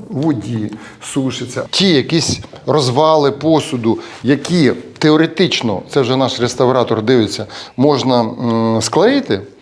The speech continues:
він уже клеїть. Трипільці били цей посуд, або він розбивався сам під час покидання поселення, і його, скоріше за все, ще і розкидали. Тому знайти на одному місці все від оцієї посудини, чи від тої посудини,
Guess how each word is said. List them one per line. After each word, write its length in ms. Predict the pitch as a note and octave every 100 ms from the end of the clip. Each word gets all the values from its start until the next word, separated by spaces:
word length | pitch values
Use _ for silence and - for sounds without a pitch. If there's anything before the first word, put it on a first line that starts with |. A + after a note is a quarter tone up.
| - - - - - -
він 160 | A2+ B2
уже 160 | D#3
клеїть. 560 | F#3+ A#2 F2+ F2+ - - - - -
Трипільці 680 | C3+ C3+ F3+ E3+ - D#3 A#2+ - - _ _ _
били 540 | C#3+ G#2 C#3 A3 G3+ A2+
цей 180 | -
посуд, 400 | A#2 B2 A2 G#2 E2+
або 180 | A#2 A#2+
він 120 | A#2+
розбивався 760 | A#2+ G#2+ B2+ C3 G#3 G#3+ G2+ - - _ _
сам 340 | - C3 A#2 F#2+
під 120 | A#2+
час 260 | - A#2 -
покидання 540 | - - D3 C3 A#2 G2+
поселення, 500 | - - G#2 G2+ G2 - - -
і 60 |
його, 180 | B2+ F#3+
скоріше 400 | G3 C#3+ E3+ C3+
за 60 | B2
все, 200 | A#2+ D3
ще 200 | - D3
і 160 | D3+ D3+
розкидали. 720 | D3 D3 D3 A2+ C3 G2+ G2+ - - - - -
Тому 280 | - C#3+ D3+
знайти 540 | A#2 C#3+ E3+ E3+ F3+ C3+
на 120 | A#2
одному 440 | B2 C#3 C3 B2
місці 340 | C#3+ B2+ - G2+
все 380 | - D#3+ B2+
від 180 | G#2+ A2+
оцієї 300 | A2 - B2
посудини, 640 | A#2 A2+ - A3+ E3 G2
чи 140 | F#2+ B2
від 220 | A2+ F2+
тої 260 | C#3 D3+ A#2
посудини, 560 | A2 - A2 G2 G2